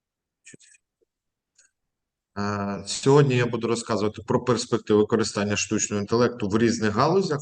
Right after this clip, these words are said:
Розкажу приклади, наведу приклади, де його можна буде використовувати, які проєктні ідеї,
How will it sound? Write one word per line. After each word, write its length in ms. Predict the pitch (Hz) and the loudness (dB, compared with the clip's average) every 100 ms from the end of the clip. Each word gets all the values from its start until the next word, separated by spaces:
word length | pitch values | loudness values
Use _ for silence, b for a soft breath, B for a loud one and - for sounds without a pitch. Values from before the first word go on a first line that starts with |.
| - | -4
Розкажу 600 | 113 - 107 107 123 127 | -6 -4 -2 0 0 0
приклади, 680 | 120 143 143 131 104 90 | 2 2 2 2 2 2
наведу 400 | 95 98 104 107 | -2 0 0 -2
приклади, 440 | 104 113 - 98 95 | -4 -4 -2 -4 -2
де 160 | 92 | 2
його 220 | 110 107 107 | 2 2 2
можна 320 | 104 101 101 | -2 -2 -4
буде 400 | 101 95 95 101 | -2 -2 2 0
використовувати, 1000 | 95 98 104 107 - 139 165 156 - 107 B B B B B | 0 -2 -2 -2 0 2 4 2 0 -4 B B B B B
які 320 | - 110 - | -2 0 2
проєктні 680 | 151 - 117 113 - 107 107 | 0 4 4 4 2 -2 0
ідеї, 640 | 104 95 127 147 135 127 | -2 2 4 4 4 2